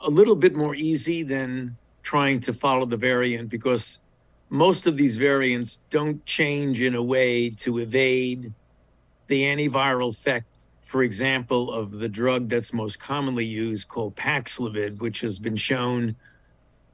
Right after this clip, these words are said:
uh, by a clinical trial to have a high degree of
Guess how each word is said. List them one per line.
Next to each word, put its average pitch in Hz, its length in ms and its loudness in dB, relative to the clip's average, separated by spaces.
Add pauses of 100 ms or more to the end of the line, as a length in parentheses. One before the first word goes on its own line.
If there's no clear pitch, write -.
(120)
uh, 139 360 4 (340)
by 127 280 0
a 113 100 2
clinical 123 440 0
trial 117 640 0
to 120 220 -2
have 123 240 -2
a 113 80 -2
high 135 340 2
degree 120 440 2
of 110 200 -2